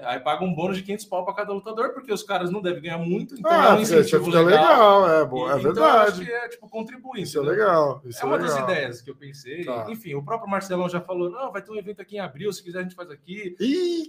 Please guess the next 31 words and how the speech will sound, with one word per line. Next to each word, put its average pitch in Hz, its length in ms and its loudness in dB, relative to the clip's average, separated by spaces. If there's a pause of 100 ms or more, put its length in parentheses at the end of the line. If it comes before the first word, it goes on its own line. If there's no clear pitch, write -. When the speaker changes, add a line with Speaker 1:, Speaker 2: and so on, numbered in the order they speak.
Speaker 2:
cara, 202 400 6
já 185 140 -4
tá 196 160 0
Speaker 1:
Tem, 220 100 0
Speaker 2:
perto, 196 320 4
Speaker 1:
tem 226 120 -2
o 233 60 4
do 180 100 -2
Speaker 2:
tá. 160 80 4
Speaker 1:
Lucas, 180 340 0
que 190 80 -8
eu 175 40 -4
não 170 60 -8
sei 165 120 -12
se 156 100 -14
o 147 40 -20
Lucas 143 200 -14
vai 131 160 -10 (140)
topar, 139 360 -8
mas 135 140 -12
eu 131 80 -10
acho - 140 -16
que, 135 80 -20
é, 117 280 -20
seria 120 240 -14
legal 120 200 -10
fazer 123 100 -20
alguma 113 180 -16
coisa 110 100 -18
do - 40 -20
tipo. 190 480 -10